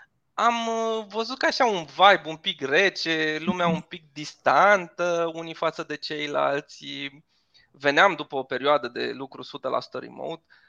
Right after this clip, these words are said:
O parte dintre oameni erau stingheri pentru că ei ni se alăturaseră fix în perioada asta de pandemie. Ei nu avuseseră ocazia să se întâlnească cu colegii și fizic și, bineînțeles,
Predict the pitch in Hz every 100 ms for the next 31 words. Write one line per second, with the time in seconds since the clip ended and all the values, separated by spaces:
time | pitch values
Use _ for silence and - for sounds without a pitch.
0 | _ _ _ _ - 147 - 165 175 170
1 | 147 143 147 - 147 139 139 135 139 131
2 | 143 160 160 147 143 143 151 147 - 147
3 | 135 139 147 147 - 151 143 139 - 143
4 | 135 139 143 135 143 135 143 139 131 135
5 | 143 - 135 123 - 220 - 143 139 127
6 | 131 120 123 - 117 120 - 120 117 117
7 | 143 175 170 160 _ _ _ _ _ _
8 | 147 165 196 262 240 202 214 196 190 160
9 | 156 - 170 165 151 - 160 151 147 143
10 | - 147 - - 139 143 - 127 131 131
11 | 135 - - 180 - 131 120 123 156 _
12 | _ _ _ _ _ _ _ - - 180
13 | - - 208 208 208 151 - -